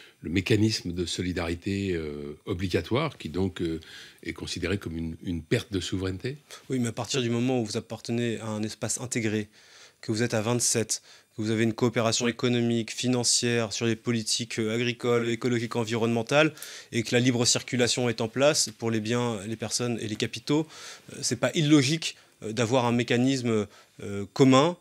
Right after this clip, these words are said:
Speaker 2: euh, d'avoir des politiques communes qui permettent de, d'organiser la politique migratoire. Parce qu'aujourd'hui, on voit bien que certains pays traitent l'asile plus rapidement que d'autres, que certains sont déboutés, qu'une fois qu'ils sont déboutés, on va faire leur demande dans le pays d'à côté. Et donc ça, tout ça, ça crée des mouvements secondaires et ça crée une forme de,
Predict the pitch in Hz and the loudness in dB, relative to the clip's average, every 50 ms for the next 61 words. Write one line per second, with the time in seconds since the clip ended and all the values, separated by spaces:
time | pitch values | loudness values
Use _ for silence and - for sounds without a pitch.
0 | - - 107 107 110 113 113 120 117 117 - 123 117 110 - - - _ - - | -10 -8 -6 -2 0 2 2 2 2 2 2 2 0 0 -2 -6 -12 _ 4 6
1 | 147 143 143 160 180 185 160 - _ - - 120 - 120 120 131 143 147 143 - | 8 8 8 8 6 4 0 -6 _ -8 -4 0 2 4 4 6 4 4 2 -2
2 | 120 113 113 117 110 - - - - 113 113 117 135 127 123 135 131 131 135 120 | -4 -2 0 0 -2 -4 -6 -10 -12 -4 2 4 4 6 6 6 6 6 4 6
3 | 147 165 143 131 - 131 123 - - 135 127 127 131 147 - 185 180 135 - - | 6 6 6 6 4 0 0 0 0 2 2 2 2 0 2 2 0 0 0 -4
4 | - - - - - - - 127 - - 127 127 131 139 147 151 131 117 127 120 | -20 -20 -20 -20 -12 -6 -4 -2 0 2 4 4 4 4 6 4 4 4 4 4
5 | 123 135 139 139 127 113 110 107 110 101 104 - 120 113 113 - 131 120 - 135 | 6 6 4 4 2 2 0 0 0 -2 -6 -10 -10 -6 -4 -4 -2 0 -2 -2
6 | 127 - 135 135 139 135 - 135 120 117 120 120 113 127 127 120 - 135 117 110 | 2 4 4 4 4 4 2 0 2 2 2 2 2 2 0 0 0 2 2 0
7 | - - - 123 117 117 - 135 127 135 165 185 196 - - - - - - - | 0 -2 -2 0 0 0 0 0 4 6 8 8 6 6 2 -8 -16 -20 -20 -20
8 | - - _ - - 120 - 135 127 - 135 123 - 127 120 120 117 123 139 - | -20 -20 _ -6 -2 0 2 2 2 2 2 2 2 2 2 2 2 2 2 4
9 | 190 190 190 147 127 151 135 - - 135 131 127 131 139 - 175 165 - - 139 | 4 4 4 4 0 0 0 2 2 2 2 2 0 2 2 2 2 2 2 2
10 | 131 135 131 135 151 160 156 135 127 120 - 147 147 135 135 135 - 131 - 110 | 2 2 2 2 2 2 2 2 0 2 2 4 6 4 4 4 2 0 0 0
11 | 107 98 - - - - - - - 113 107 123 117 - 127 117 - - - - | -2 -2 -4 -10 -20 -20 -20 -12 -6 -2 0 2 2 2 0 0 0 0 0 0
12 | 135 117 - - 143 131 123 127 131 123 120 131 120 - - 123 110 120 117 123 | 0 0 2 2 2 4 4 4 2 2 0 0 0 0 0 0 2 2 4 4
13 | 160 185 190 - 120 - 120 - - 139 123 - 143 131 123 113 113 104 | 6 4 4 2 0 -2 0 2 2 2 2 2 0 0 0 0 -2 -2